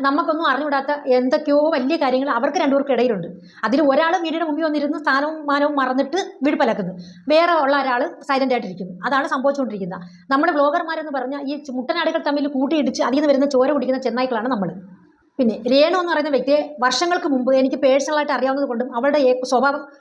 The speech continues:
കുറച്ചൊക്കെ എനിക്ക് അറിയാവുന്നത് കൊണ്ടും എനിക്കറിയാവുന്ന സത്യങ്ങൾ ഞാൻ വിളിച്ചു പറയുന്നു എന്നുള്ളത് സത്യം തന്നെയാണ്. അല്ലാതെ രേണു സുധിയെ വെളുപ്പിച്ചിട്ടോ രേണു സുധിയെ നല്ലതാക്കിയിട്ടോ എനിക്ക് ഒരു കാര്യവും നേടാനില്ല. നൂറ് പേര് ഒരുമിച്ച് നിന്ന് ഒരാ-, ഒരാളെ കല്ലെടുത്തെറിയുമ്പോൾ അതിൽ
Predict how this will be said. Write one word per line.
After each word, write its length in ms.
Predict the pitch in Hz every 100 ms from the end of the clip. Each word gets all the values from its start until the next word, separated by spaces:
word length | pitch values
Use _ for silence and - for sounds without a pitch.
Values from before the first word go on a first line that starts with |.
| _
കുറച്ചൊക്കെ 380 | 277 311 392 403 339
എനിക്ക് 160 | 302
അറിയാവുന്നത് 300 | 269 269 269 240
കൊണ്ടും 200 | 226 277 254
എനിക്കറിയാവുന്ന 460 | 285 359 302 285 302 262
സത്യങ്ങൾ 300 | 285 277 285
ഞാൻ 100 | 277 254
വിളിച്ചു 180 | 269 262
പറയുന്നു 260 | 233 254 277
എന്നുള്ളത് 240 | 233 226 311
സത്യം 180 | 262 214
തന്നെയാണ്. 240 | 175 160 - - - - 247
അല്ലാതെ 380 | 285 320 247 269 262
രേണു 260 | 285 349 330
സുധിയെ 280 | 294 269 214
വെളുപ്പിച്ചിട്ടോ 560 | 208 233 349 339 - 247 240
രേണു 240 | 220 269 339
സുധിയെ 280 | 320 277 285 247
നല്ലതാക്കിയിട്ടോ 560 | 226 311 277 254 240 240 254
എനിക്ക് 180 | 277 247 247
ഒരു 200 | 294 403
കാര്യവും 260 | 240 226 302
നേടാനില്ല. 360 | 185 185 160 175 - - _ _ _ _ - _ _ _ 277
നൂറ് 280 | 320 370 370
പേര് 140 | 311 302
ഒരുമിച്ച് 300 | 269 330 330 285
നിന്ന് 160 | 285 285 285
ഒരാ-, 180 | 294 262 294
ഒരാളെ 340 | 370 302 285 285 262
കല്ലെടുത്തെറിയുമ്പോൾ 640 | 269 294 294 254 247 254 - - _ _ _ _ _ -
അതിൽ 140 | 233